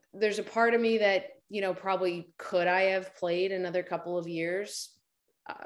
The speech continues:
perhaps, but what I wanted to play. And I think that's the biggest thing, all that we've been talking about here, to live a consistent lifestyle, to give it everything you have, to play under pressure, to constantly feel like you have to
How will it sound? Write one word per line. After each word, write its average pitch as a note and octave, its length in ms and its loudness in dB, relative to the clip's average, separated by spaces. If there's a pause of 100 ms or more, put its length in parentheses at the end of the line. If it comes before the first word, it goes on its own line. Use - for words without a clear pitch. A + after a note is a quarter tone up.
perhaps, D#3+ 600 -2
but E3 600 -2
what E3+ 340 -4
I D#3 140 2
wanted D3+ 520 -6
to - 120 -14
play. - 400 -12 (180)
And D3+ 480 -6 (800)
I F#3+ 60 -8
think F#3+ 240 -4
that's E3+ 260 2
the D#3+ 100 -8
biggest D#3+ 400 -6
thing, D3+ 220 -6
all D3+ 160 -6
that D3+ 140 -8
we've D#3 180 -6
been D3 160 -10
talking D3 400 -8
about C#3 300 -8
here, C#3 280 -8 (100)
to C#3+ 180 -8 (440)
live E3+ 300 2
a F3 60 0
consistent E3 600 -10
lifestyle, C#3+ 800 -6
to D3+ 140 -16 (120)
give E3+ 260 -2
it D#3+ 160 -2
everything D#3+ 520 -2
you D3+ 120 -6
have, C#3 500 -14
to C#3+ 280 -10 (400)
play F#3+ 360 2
under F3 180 0
pressure, D#3 640 -2
to - 140 -12
constantly F3 560 -8
feel E3 260 -4
like D#3+ 220 -2
you D#3 80 -8
have D3+ 180 -4
to - 80 -20